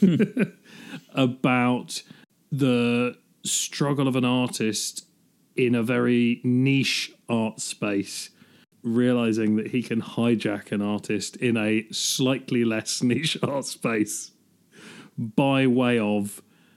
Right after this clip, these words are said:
a very peculiar tunnel that he discovers in a very peculiar office that gives him or anyone who travels down it fifteen minutes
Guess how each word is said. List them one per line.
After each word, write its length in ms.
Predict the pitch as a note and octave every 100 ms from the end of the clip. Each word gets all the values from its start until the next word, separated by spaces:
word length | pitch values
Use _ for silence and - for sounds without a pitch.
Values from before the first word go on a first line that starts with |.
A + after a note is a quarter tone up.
| _ _
a 100 | A#2+
very 420 | G#2+ A2+ A#2 A#2 A2+
peculiar 640 | A#2+ - A#2+ A#2+ A2+ A2
tunnel 580 | - - B2 G#2 F#2+ - _ _ _ -
that 140 | A2+
he 80 | A2
discovers 680 | A2+ G#2+ - A#2+ G#2 G#2 G2+
in 160 | - A2+
a 80 | G#2
very 340 | A2+ A2+ A2+
peculiar 720 | A2+ G#2+ - A2+ G#2+ G#2+ A2+
office 580 | A2+ - G#2 - - - _ _ _ _ -
that 240 | - A2+ -
gives 300 | A#2+ A2 A2
him 480 | C3 B2 A#2 A#2 A#2+
or 160 | A2+
anyone 280 | A#2+ A#2+ G#2+
who 80 | A2
travels 360 | - G#2+ G#2+ -
down 280 | G#2+ G2+
it 220 | G2+ - - - _ -
fifteen 640 | - E3+ C3+ - B2 A#2
minutes 580 | A#2 A2 G#2 - -